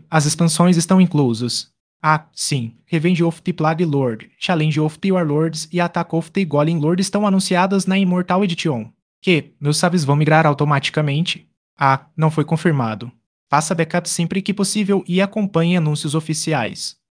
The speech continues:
Q. A edição terá versão física ou D L C S pagos? A. Versão física não confirmada. A edição já inclui expansões e itens,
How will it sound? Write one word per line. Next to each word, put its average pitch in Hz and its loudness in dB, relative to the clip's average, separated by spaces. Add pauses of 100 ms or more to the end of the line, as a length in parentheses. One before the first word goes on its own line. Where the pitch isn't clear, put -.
(180)
Q. 139 -2 (140)
A 147 2
edição 135 0
terá 190 2
versão 156 0
física 165 0
ou 196 0
D 170 2
L 165 2
C 160 -2
S 170 0
pagos? 123 -4 (340)
A. 170 0 (120)
Versão 190 0
física 190 -2
não 190 2
confirmada. 170 2
A 170 2
edição 165 0
já 135 0
inclui 185 0
expansões 165 -2
e 175 0
itens, 135 -6